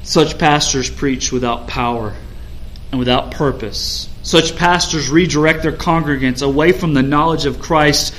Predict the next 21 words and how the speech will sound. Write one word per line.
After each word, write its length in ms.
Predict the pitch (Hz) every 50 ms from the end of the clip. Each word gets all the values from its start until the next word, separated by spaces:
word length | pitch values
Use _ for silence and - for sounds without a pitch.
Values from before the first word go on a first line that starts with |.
| - - - -
and 240 | - 156 143 139 131
turn 360 | - - 196 190 185 196 190
them 100 | 180 165
to 140 | 147 156 147
be 100 | 139 131
followers 560 | - - 180 175 180 185 175 165 160 160 139
of 80 | 151 139
the 140 | 139 127
knowledge 420 | 127 135 147 151 160 156 143 123 -
they 320 | 120 113 117 147 175 202
provide. 720 | - - 175 165 143 151 156 160 160 143 127 113 110 107 - - - - - - - - - - - - - - - -
Hyperintellectualism 1200 | - - 190 208 247 240 240 220 220 214 202 190 202 214 202 - - 170 165 165 151 147 147 147 147
or 80 | 147
Gnosticism 800 | 151 165 190 214 233 233 - - 180 - - 185 165 156 160 156
is 160 | 156 151 151
nothing 460 | 165 175 208 233 240 240 254 226 208 196
more 200 | 196 190 185 170
than 120 | 160 151
finding 400 | 143 - 190 185 180 175 165 151
our 120 | 147 143 143
salvation 920 | - - - 180 151 147 143 180 214 247 240 - - 240 240 233 226